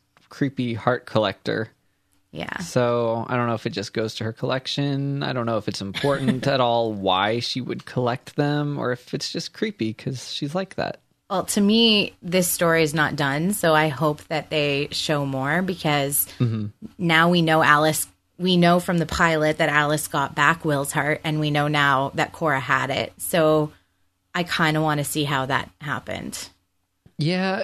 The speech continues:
Speaker 1: now that you bring that up, I wouldn't be completely surprised to at least see a few flashbacks in maybe the next episode that still include Cora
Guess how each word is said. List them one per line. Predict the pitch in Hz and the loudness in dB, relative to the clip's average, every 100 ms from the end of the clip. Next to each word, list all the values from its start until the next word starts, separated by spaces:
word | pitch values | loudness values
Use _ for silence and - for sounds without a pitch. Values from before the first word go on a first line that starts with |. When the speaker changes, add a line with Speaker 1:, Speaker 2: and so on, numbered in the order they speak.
| - | -8
Speaker 1:
now | 202 175 180 | -4 -2 0
that | 185 - | -2 -4
you | 143 | -2
bring | 147 123 113 | -2 0 0
that | 143 180 | 0 0
up, | 98 87 - _ _ | -2 -4 -8 _ _
I | 143 151 | -2 -2
wouldn't | 147 165 190 180 143 139 | 0 0 0 -2 -4 -2
be | 127 120 120 123 - _ _ _ _ - | -2 -2 -4 -6 -10 _ _ _ _ -4
completely | 147 139 170 175 170 | -2 0 0 0 -2
surprised | 143 147 - 117 113 | -4 -4 0 0 0
to | - | -2
at | 117 | -4
least | 135 131 - | -2 -4 -4
see | 127 117 | -2 -2
a | |
few | - - 127 | -4 -4 -4
flashbacks | 123 123 117 113 - 104 107 - | -2 0 0 0 0 0 0 -4
in | 113 113 | -4 -2
maybe | 120 120 | -2 0
the | 117 117 | 0 0
next | 113 - | -2 -2
episode | 117 - - 113 | -4 -2 -4 -4
that | 107 | -4
still | - - 139 135 | -4 -2 0 0
include | 131 120 - 123 107 | 0 -4 -2 -4 -4
Cora | - 160 143 135 131 127 | -4 -2 0 0 -2 -4